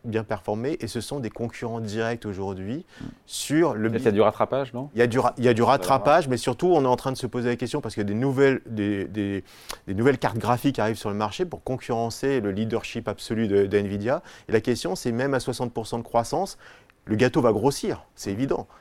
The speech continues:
Speaker 1: Mais si vous êtes trois à vous partager le gâteau, c'est plus du tout la même histoire. Donc, il y a à la fois des questionnements sur la répartition du chiffre d'affaires,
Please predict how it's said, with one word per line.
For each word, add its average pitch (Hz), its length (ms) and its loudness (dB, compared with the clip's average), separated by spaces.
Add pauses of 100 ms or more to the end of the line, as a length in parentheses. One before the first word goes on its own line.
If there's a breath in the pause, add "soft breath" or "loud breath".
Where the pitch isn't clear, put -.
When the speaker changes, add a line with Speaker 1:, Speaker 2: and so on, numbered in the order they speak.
(120)
Speaker 1:
Mais 107 140 -2
si - 220 -6
vous 123 180 0
êtes 113 120 0
trois 131 460 0
à - 60 -2
vous 98 100 -6
partager 101 420 0
le 95 60 -4
gâteau, 101 260 -2
c'est - 140 -6
plus 139 140 -2
du 131 100 -2
tout 139 120 -4
la 131 120 0
même 120 180 -2
histoire. 101 300 -2
Donc, 104 160 -4 (360 loud breath)
il 101 80 -4
y 110 40 8
a - 140 2 (260)
à 160 80 6
la 165 120 6
fois 160 400 4
des 117 100 0
questionnements 123 560 -2
sur 113 400 -2 (460 loud breath)
la 95 120 4
répartition 120 560 0
du 117 80 -2
chiffre 110 220 -6
d'affaires, 120 560 0